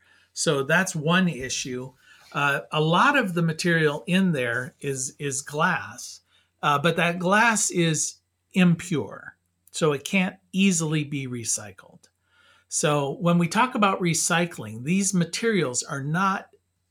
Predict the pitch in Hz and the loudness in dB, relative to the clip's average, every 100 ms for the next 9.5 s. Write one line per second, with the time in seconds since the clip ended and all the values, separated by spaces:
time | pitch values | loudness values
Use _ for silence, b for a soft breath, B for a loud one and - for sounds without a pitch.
0 | - 208 214 180 165 156 147 - 143 139 | 0 4 4 2 0 0 0 -2 -2 -4
1 | 143 127 b b b - 165 226 220 202 | -6 -8 b b b 2 6 6 6 2
2 | 185 175 170 151 139 131 - 120 131 104 | 2 2 0 0 0 -2 -6 -10 -12 -14
3 | 90 90 - _ b b b - 131 123 | -14 -14 -16 _ b b b -6 -4 -2
4 | - 170 - 170 151 175 202 - 202 196 | 0 0 2 0 4 4 4 2 2 4
5 | 190 196 190 _ _ _ _ 170 160 131 | 4 2 -2 _ _ _ _ 0 2 0
6 | - - - - - 139 127 - - 139 | -6 -14 -16 -16 -8 -6 -6 -8 -10 -6
7 | 131 143 160 160 143 _ b b b - | 0 2 2 2 -4 _ b b b 0
8 | 185 208 170 175 160 151 170 135 120 156 | 6 6 6 4 4 2 2 -2 -4 -4
9 | 139 - 135 123 | -4 -6 -6 -8